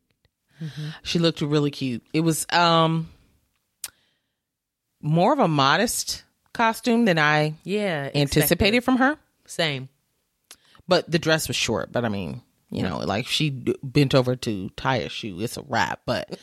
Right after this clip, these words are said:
Speaker 2: <laughs> I mean, just, like, her dancing, it's long sleeves and everything. So it's like,
Speaker 1: Yeah.
Speaker 2: but it was
Speaker 1: Up
Speaker 2: still
Speaker 1: collar.
Speaker 2: giving bod.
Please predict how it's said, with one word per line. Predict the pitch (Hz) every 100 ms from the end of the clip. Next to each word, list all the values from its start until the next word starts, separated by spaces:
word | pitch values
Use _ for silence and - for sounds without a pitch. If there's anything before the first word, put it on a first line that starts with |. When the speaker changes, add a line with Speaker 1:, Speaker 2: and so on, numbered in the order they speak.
| -
Speaker 2:
<laughs> | 240 - - - -
I | -
mean, | 156 151 143
just, | 151 -
like, | 156 139
her | 185 160
dancing, | 147 - 139 143 156 156 143
it's | 170
long | 135 147 156 165
sleeves | - 143 143 165 160
and | 151
everything. | 156 160 151
So | 170
it's | 160
like, | 170 147 147
Speaker 1:
Yeah. | 147 143
Speaker 2:
but | 147 147
it | 160
was | 247
Speaker 1:
Up |
Speaker 2:
still | - 269 269
Speaker 1:
collar. | 160 - 156 160
Speaker 2:
giving | 139 117
bod. | 123 127 113 87 71 64 - 127